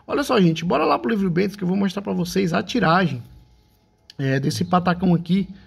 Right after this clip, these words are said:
de mil oitocentos e vinte e dois, que ele tá muito raro, galera. Ele tá aparecendo em redes sociais pra venda, né? Tá bem carinho, tá muito valorizado. Eu acho que é porque é a última data, né? Como eu já falei pra vocês, tem a questão do cunho, né?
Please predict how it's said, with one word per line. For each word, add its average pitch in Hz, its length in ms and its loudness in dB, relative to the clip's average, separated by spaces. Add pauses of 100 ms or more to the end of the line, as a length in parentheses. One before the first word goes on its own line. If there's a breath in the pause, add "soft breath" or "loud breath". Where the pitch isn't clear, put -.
(360 loud breath)
de 139 120 -2
mil 170 200 4
oitocentos 180 320 2
e - 20 0
vinte 175 240 2
e 160 60 -2
dois, 160 320 -2
que - 120 -8
ele 165 80 -4
tá 175 200 -4
muito 185 320 0
raro, 160 280 -2
galera. 160 280 -2
Ele - 100 -6
tá - 120 -8
aparecendo - 500 0
em 87 160 2
redes 87 200 0
sociais 82 520 -4
pra 170 180 -2
venda, 151 320 0
né? 151 200 -2 (380 loud breath)
Tá 170 120 -8
bem 156 180 -2
carinho, 180 340 0
tá 170 140 -2
muito 170 220 0
valorizado. 208 560 0
Eu 240 40 -2
acho 247 120 -6
que 349 60 -8
é 349 40 -6
porque - 140 -12
é - 20 -6
a 262 40 -6
última 214 280 -6
data, 98 380 0
né? 90 200 0 (640 loud breath)
Como 175 120 -2
eu 160 60 2
já 160 100 2
falei 165 240 0
pra 165 160 -2
vocês, 170 500 -2
tem 170 120 -6
a 170 40 -8
questão 160 300 -4
do 170 80 0
cunho, 175 500 2
né? 160 220 0